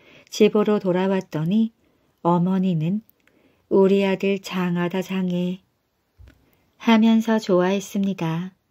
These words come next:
그런데 옆집 부자 영감은 호랑이 가죽이 새록새록 탐났어요. 그래서 반쪽이를 불러 내기를 걸었습니다.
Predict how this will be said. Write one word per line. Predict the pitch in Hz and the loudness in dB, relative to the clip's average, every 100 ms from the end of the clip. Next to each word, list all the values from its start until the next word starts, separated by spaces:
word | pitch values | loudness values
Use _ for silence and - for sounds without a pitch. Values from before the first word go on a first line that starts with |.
| _ _ _ | _ _ _
그런데 | - 226 226 214 226 214 | 2 4 6 4 2 2
옆집 | 170 165 - 220 | 0 -2 -2 -2
부자 | - 190 202 196 | 0 -2 0 0
영감은 | 180 170 190 196 175 170 175 175 208 - | 0 -2 -2 -2 -2 0 -2 -4 -4 -2
호랑이 | 233 233 220 220 220 | 2 4 4 4 2
가죽이 | 202 165 - 185 - 180 175 185 190 | -2 -6 -4 -8 -4 -4 -4 -6 -4
새록새록 | 240 240 240 - 220 165 160 - | 0 2 0 0 -4 -2 -6 -6
탐났어요. | 196 190 185 185 - 151 165 196 - _ _ _ _ _ _ | -2 0 -2 -4 -6 -4 -2 -4 -10 _ _ _ _ _ _
그래서 | - 214 214 208 214 | 2 4 4 2 0
반쪽이를 | 202 190 175 208 208 208 202 202 | 0 -2 0 0 2 2 0 -2
불러 | 202 190 175 180 180 185 196 | -2 -2 0 0 -2 -4 -6
내기를 | 185 175 185 202 202 | 0 2 2 0 0
걸었습니다. | 180 175 180 - 185 170 156 160 | -2 -4 -4 -4 -4 -4 -6 -6